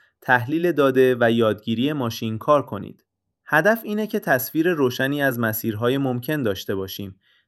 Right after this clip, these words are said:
نه اینکه بخوایم همه چیز رو از روز اول یاد بگیریم. قدم سوم، تجربهٔ عملی و امتحان کردن شاخه هاست. هیچ چیز مثل پروژهٔ واقعی نمیگه کدوم شاخهٔ مناسب ماست. برای شروع، پروژه‌های کوچیک بسازید.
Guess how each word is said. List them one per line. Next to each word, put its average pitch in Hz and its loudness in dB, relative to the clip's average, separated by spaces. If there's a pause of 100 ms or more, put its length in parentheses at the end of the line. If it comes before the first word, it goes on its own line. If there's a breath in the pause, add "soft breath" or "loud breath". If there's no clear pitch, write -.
نه 180 2
اینکه 190 -2
بخوایم 113 0
همه 117 -2
چیز 156 -8
رو 147 0
از 117 2
روز 139 -2
اول 104 2
یاد 120 0
بگیریم. - -10 (420)
قدم 202 4
سوم، 135 0 (220 soft breath)
تجربهٔ 135 2
عملی 139 2
و 131 2
امتحان 107 -2
کردن 110 -2
شاخه 113 -2
هاست. 120 -4 (380)
هیچ 214 -6
چیز 202 -4
مثل 185 -2
پروژهٔ 139 2
واقعی 113 2
نمیگه 135 0
کدوم 156 -4
شاخهٔ 120 -2
مناسب 104 -6
ماست. 92 -12 (440)
برای 123 4
شروع، 139 0 (220 loud breath)
پروژه‌های 175 2
کوچیک 170 -6
بسازید. 101 -4